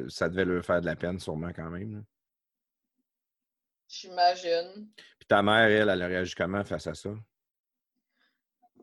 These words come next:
Speaker 2: Euh, ben, elle a agissait normal, comme s'il y avait absolument aucune information, jusqu'au jour où est-ce que son père est mort. Euh, quand elle m'a appelé, je suis tout de suite descendue chez eux avec, euh, deux bouteilles de vin.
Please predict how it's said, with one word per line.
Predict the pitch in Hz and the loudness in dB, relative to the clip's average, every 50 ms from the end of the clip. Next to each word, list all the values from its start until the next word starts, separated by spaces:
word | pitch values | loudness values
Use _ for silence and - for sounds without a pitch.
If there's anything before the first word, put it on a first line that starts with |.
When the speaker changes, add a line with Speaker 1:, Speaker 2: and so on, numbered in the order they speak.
| _ _ - - | _ _ -14 -6
Speaker 2:
Euh, | 202 220 240 240 247 247 247 247 247 247 247 254 254 254 247 247 - _ _ _ _ _ _ _ _ _ _ _ _ _ _ _ - - - _ _ _ _ _ _ _ _ _ _ _ _ | 2 4 6 6 6 6 4 4 4 4 2 0 -2 -6 -8 -10 -14 _ _ _ _ _ _ _ _ _ _ _ _ _ _ _ -20 -20 -20 _ _ _ _ _ _ _ _ _ _ _ _
ben, | - 311 320 359 349 330 330 330 - - - - _ _ _ _ _ _ _ _ _ _ _ _ - | 0 4 6 6 6 4 0 -6 -10 -12 -20 -20 _ _ _ _ _ _ _ _ _ _ _ _ -2
elle | 233 247 254 | 2 4 4
a | 269 | 4
agissait | 277 - - 539 523 523 | 2 2 0 -2 2 2
normal, | 415 302 262 254 247 277 320 392 381 | 2 2 4 4 4 4 4 2 2
comme | - - 247 | 2 0 0
s'il | 233 - - - 262 | 0 -6 -10 -8 -2
y | 254 262 | 0 2
avait | 247 226 220 | 2 2 0
absolument | 220 214 - - - 277 269 269 269 269 | -4 -6 -10 -12 -8 -6 -2 0 0 -2
aucune | 269 277 254 247 | -2 -2 -2 -2
information, | 247 247 240 233 233 226 214 220 220 - 208 220 254 262 | 0 0 0 0 0 0 -2 -2 -4 -6 -4 -4 -4 -2
jusqu'au | 247 247 240 - 233 214 214 | -2 -2 -2 -2 -2 -2 -2
jour | 208 233 240 247 254 | 0 4 4 4 4
où | 233 | 4
est-ce | 220 220 | 0 -2
que | - 214 | -6 -8
son | 214 226 214 | -8 -8 -2
père | 214 220 233 233 | 2 2 2 2
est | 226 | 2
mort. | 220 208 175 160 180 240 269 - - - _ _ _ _ _ _ _ _ _ _ _ _ _ _ _ _ - | -4 -4 -2 0 0 -2 -2 -4 -14 -20 _ _ _ _ _ _ _ _ _ _ _ _ _ _ _ _ -4
Euh, | 190 190 185 180 175 | 0 4 4 4 4
quand | 180 208 208 | 2 -2 -2
elle | 226 202 208 | -2 -2 2
m'a | 202 190 | 4 4
appelé, | 185 180 180 - 208 202 214 220 226 | 4 4 2 2 -2 -2 -2 -2 -4
je | 214 214 | -4 -8
suis | - - 202 196 190 | -10 -10 -12 -12 -14
tout | - _ | -14 _
de | |
suite | - - - - 220 214 - 175 | -18 -18 -12 -2 -2 -2 -2 -2
descendue | 175 185 185 - 208 185 185 190 190 - | -6 -10 -8 -6 -6 -6 -6 -8 -10 -10
chez | - - 208 202 185 185 202 | -10 -8 -6 -6 -6 -4 -4
eux | 202 208 | -4 -2
avec, | 190 180 180 - 190 | -2 -2 -4 -2 4
euh, | 180 175 175 170 170 170 - | 6 6 8 8 6 4 2
deux | 214 214 | 0 0
bouteilles | 214 208 208 - 196 190 190 | 0 0 -6 -6 -6 -4 2
de | 185 180 | 2 2
vin. | 170 175 180 | 2 2 -2